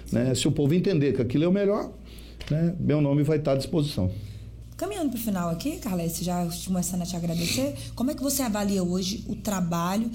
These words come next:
Speaker 2: e a representação do Tocantins lá no Senado? São três senadores, Eduardo Gomes, Kátia e Irajá. Na sua avaliação, como é que tá a representação do Tocantins lá no Senado hoje?
Speaker 1: Olha, eu vou dizer, péssima. Temos um representante,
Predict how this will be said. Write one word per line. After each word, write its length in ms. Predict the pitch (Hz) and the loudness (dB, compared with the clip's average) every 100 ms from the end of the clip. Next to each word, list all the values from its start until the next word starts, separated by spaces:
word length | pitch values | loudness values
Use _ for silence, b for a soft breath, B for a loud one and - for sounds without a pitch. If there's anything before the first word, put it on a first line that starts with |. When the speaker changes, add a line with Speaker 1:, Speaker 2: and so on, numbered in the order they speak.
| B - | B -4
Speaker 2:
e 80 | 196 | -2
a 40 | |
representação 760 | 196 196 196 190 190 180 185 185 | 0 2 0 2 0 0 0 0
do 120 | 185 | -2
Tocantins 500 | 185 185 170 185 175 | -2 -2 0 0 0
lá 140 | 170 | 0
no 40 | 175 | -2
Senado? 380 | 180 160 147 | -2 -2 -2
São 100 | 202 | -4
três 200 | - 185 | -2 -2
senadores, 520 | 185 202 214 240 285 - B - | -2 -2 -2 -2 -4 -6 B -6
Eduardo 280 | 190 180 180 | -2 0 0
Gomes, 280 | 185 196 - | 0 0 -2
Kátia 320 | 175 180 185 | -4 -2 0
e 40 | |
Irajá. 400 | 185 202 214 247 B B - - | 0 0 0 -2 B B -10 -2
Na 220 | 226 240 | 0 0
sua 160 | 269 | 0
avaliação, 520 | 226 220 202 190 208 202 | 0 0 0 0 -2 -2
como 160 | 208 | -4
é 60 | 240 | -4
que 60 | |
tá 80 | - | -2
a 20 | |
representação 560 | 202 196 185 180 175 175 | -2 0 -2 0 -2 -2
do 60 | 165 | -4
Tocantins 340 | 175 165 160 | -4 -2 -2
lá 60 | 160 | -4
no 80 | |
Senado 340 | - 156 143 - | -2 -2 -4 -4
hoje? 220 | - - - - | -8 -10 -10 -2
Speaker 1:
Olha, 240 | 110 104 | 2 4
eu 240 | 104 117 110 | 4 4 4
vou 160 | 117 | 2
dizer, 360 | 107 110 95 82 | 2 4 4 2
péssima. 600 | - 139 - 101 92 90 B B B B - - | 2 0 0 0 2 0 B B B B -14 -4
Temos 360 | - 113 104 95 | 2 4 4 4
um 240 | 151 226 | 4 4
representante, 960 | 190 190 170 135 104 95 110 117 - - | 4 4 2 4 2 2 2 2 -2 -6